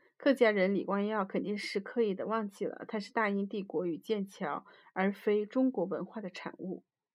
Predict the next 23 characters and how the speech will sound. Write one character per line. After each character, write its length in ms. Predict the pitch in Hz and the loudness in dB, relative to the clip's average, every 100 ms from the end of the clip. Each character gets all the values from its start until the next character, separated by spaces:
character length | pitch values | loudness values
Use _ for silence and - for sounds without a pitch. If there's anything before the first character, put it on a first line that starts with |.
| _ _ _ _ _ _ | _ _ _ _ _ _
他 140 | - 240 | 6 8
也 100 | 202 | 8
曾 220 | 202 202 | 4 0
公 140 | 220 | 0
开 120 | 220 | -2
地 100 | 202 | -2
说， 280 | 180 - 185 | -2 2 2
他 160 | 196 233 | 2 0
身 180 | 247 262 | 2 4
上 140 | 269 | 4
的 80 | 196 | 2
中 220 | 202 247 | 2 2
国 160 | - - | 2 2
特 180 | 214 | 0
色 400 | 196 - 185 - 196 | -2 -2 -2 -2 0
并 140 | 269 | 0
不 140 | 240 | 0
比 160 | 196 175 | -4 0
约 140 | 202 | 2
翰 180 | 220 233 | 2 -2
肯 160 | 202 185 | -2 -4
尼 100 | 175 | -2
迪 240 | 185 185 | -4 -8